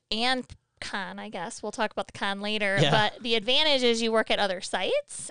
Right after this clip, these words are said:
Speaker 1: and you get to meet a different crew.
Speaker 2: Yeah. So you get to mingle with all kinds of different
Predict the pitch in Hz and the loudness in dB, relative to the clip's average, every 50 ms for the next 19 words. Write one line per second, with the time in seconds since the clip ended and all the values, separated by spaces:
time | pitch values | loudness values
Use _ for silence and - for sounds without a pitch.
0 | - _ 262 262 254 254 254 254 254 247 254 254 - - - 226 226 233 233 226 | -8 _ -2 0 2 2 2 2 2 0 -2 -6 -8 -8 -8 -6 -4 -2 -2 -2
1 | 220 220 220 220 220 220 220 202 - 226 220 - - 226 208 202 202 196 190 196 | -2 -2 -2 -4 -4 -6 -6 -6 -6 -6 -6 -6 -8 -10 -8 -8 -8 -8 -8 -10
2 | 196 - - 196 - - 226 190 - - _ _ _ _ _ _ _ _ _ 202 | -10 -12 -12 -16 -12 -10 -8 -8 -8 -10 _ _ _ _ _ _ _ _ _ 4
3 | 185 117 101 - _ _ _ _ - 165 156 151 147 143 135 110 131 147 147 151 | 4 4 2 -4 _ _ _ _ 0 2 4 4 4 2 2 0 0 2 2 4
4 | 147 - 151 131 131 139 147 156 156 156 151 151 147 139 127 120 131 135 139 139 | 4 4 4 4 6 6 6 6 6 6 6 8 8 6 6 6 4 4 4 2
5 | - - 143 131 135 127 117 120 120 127 120 - 127 120 - | 2 0 0 2 2 2 0 2 2 0 0 0 -4 -6 -6